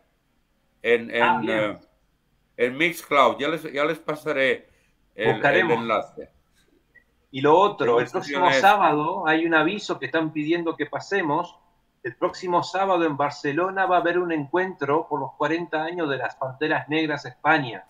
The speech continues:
Speaker 2: Y eso, para la gente que está cerca de Barcelona, va a ser justamente una actividad para conmemorar los cuarenta aniversarios,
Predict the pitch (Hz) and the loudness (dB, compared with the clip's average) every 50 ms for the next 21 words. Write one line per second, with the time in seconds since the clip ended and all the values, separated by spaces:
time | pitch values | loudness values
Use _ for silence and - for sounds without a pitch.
0 | _ _ _ _ _ _ _ _ _ _ _ _ _ _ _ _ _ _ _ _ | _ _ _ _ _ _ _ _ _ _ _ _ _ _ _ _ _ _ _ _
1 | 127 143 160 160 160 - 185 185 185 185 180 - _ _ _ _ _ - 131 131 | 0 2 2 2 0 0 0 2 2 0 -2 -6 _ _ _ _ _ -4 -4 -2
2 | 135 135 131 - 180 170 185 170 143 151 139 - 170 160 - - 196 202 196 - | -2 -2 -2 -2 -2 -2 -2 -4 -4 -6 -6 -6 -6 -6 -4 -4 -4 -4 -2 -2
3 | 185 165 160 160 156 156 156 - 165 165 160 190 202 196 180 156 156 170 190 185 | 0 2 2 2 2 2 0 0 -2 0 2 2 2 2 2 2 0 -2 -2 -6
4 | - _ _ _ _ _ _ _ _ _ _ _ - - 151 147 - - 175 170 | -10 _ _ _ _ _ _ _ _ _ _ _ -4 -4 -4 -4 0 0 0 0
5 | 160 - 180 170 - - 165 165 175 180 170 - 175 165 165 165 160 160 - 156 | 0 -2 -4 -4 -2 -2 0 0 -2 -4 -2 -2 -2 0 0 0 -2 -2 -4 -4
6 | 147 143 143 143 156 165 175 170 - 165 151 147 143 135 131 127 - - 139 135 | -4 -2 -2 0 0 0 -2 -2 -2 -4 -4 -4 -4 -6 -6 -8 -2 -2 -2 0
7 | 131 131 131 131 131 131 135 143 156 160 165 165 165 160 135 127 120 _ - - | 0 -2 -4 -2 0 0 0 2 0 0 0 -2 -4 -6 -8 -12 -16 _ -20 -18
8 | _ - 107 123 139 139 151 156 156 156 160 160 156 - 180 175 - - - - | _ -8 -6 -6 -4 -4 -2 -2 0 0 0 -2 -2 0 2 2 2 2 0 0